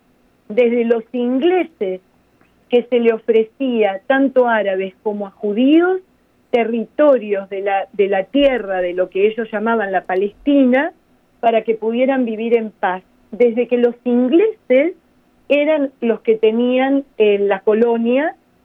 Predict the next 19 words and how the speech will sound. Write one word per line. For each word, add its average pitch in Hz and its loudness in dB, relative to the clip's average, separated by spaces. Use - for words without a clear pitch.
allí 240 -2
en 214 0
Palestina. 202 -2
Y 285 0
siempre 285 4
la 220 2
parte 320 -2
judía 254 -2
aceptaba, 254 0
a 240 -2
pesar 285 -2
que 269 -2
era 302 -2
una, 302 0
una 302 0
mínima 302 -2
porción 269 -2
de 214 2
territorio, 226 0